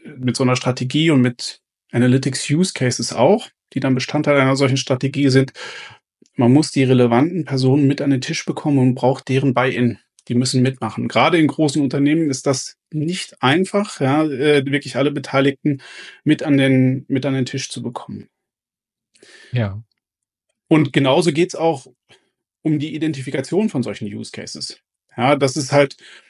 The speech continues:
Speaker 1: sehr, sehr wichtig, da Leuten die Möglichkeit zu geben, zu verstehen, welche Möglichkeiten Analytics überhaupt hat. Also, ne, gerade wenn wir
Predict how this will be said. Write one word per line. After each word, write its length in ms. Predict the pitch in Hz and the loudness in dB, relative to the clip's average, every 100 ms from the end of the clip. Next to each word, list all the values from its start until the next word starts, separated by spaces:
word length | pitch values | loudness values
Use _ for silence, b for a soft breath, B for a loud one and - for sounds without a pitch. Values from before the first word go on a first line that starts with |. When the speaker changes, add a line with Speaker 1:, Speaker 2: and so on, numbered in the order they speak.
| B _ | B _
Speaker 1:
sehr, 240 | - 147 | 0 2
sehr 160 | 151 156 | 4 2
wichtig, 580 | 156 156 185 165 - - _ _ _ _ | 0 -2 0 -2 -4 -20 _ _ _ _
da 520 | 143 139 143 151 156 156 - _ _ _ _ _ _ _ _ _ _ | 0 2 4 4 2 0 -8 _ _ _ _ _ _ _ _ _ _
Leuten 420 | 135 143 170 175 | -2 0 0 -2
die 80 | 147 | 0
Möglichkeit 920 | 139 147 196 196 - - 170 170 - _ | 0 0 -4 -8 -12 -8 -8 -8 -14 _
zu 200 | - 151 | -14 -12
geben, 680 | 127 139 151 185 190 190 196 | -4 0 2 2 0 -2 -6
zu 140 | - 135 | -10 -10
verstehen, 880 | 147 131 - 170 170 170 190 240 - _ _ _ _ _ _ _ _ | -8 -8 -6 -2 0 0 0 -4 -8 _ _ _ _ _ _ _ _
welche 260 | 139 143 151 | 0 0 2
Möglichkeiten 560 | 147 170 127 - 127 | 0 -2 -8 -10 -8
Analytics 500 | 120 123 120 117 127 | -4 -2 -4 -6 -12
überhaupt 460 | 117 123 107 - - | -14 -10 -10 -12 -20
hat. 200 | - - _ _ _ _ _ _ | -20 -20 _ _ _ _ _ _
Also, 320 | 117 127 131 - - _ _ | 0 2 0 -4 -20 _ _
ne, 240 | - 185 - | -4 -4 -4
gerade 380 | 139 127 180 156 | 0 2 2 2
wenn 160 | 156 | 4
wir 220 | 147 147 | 6 4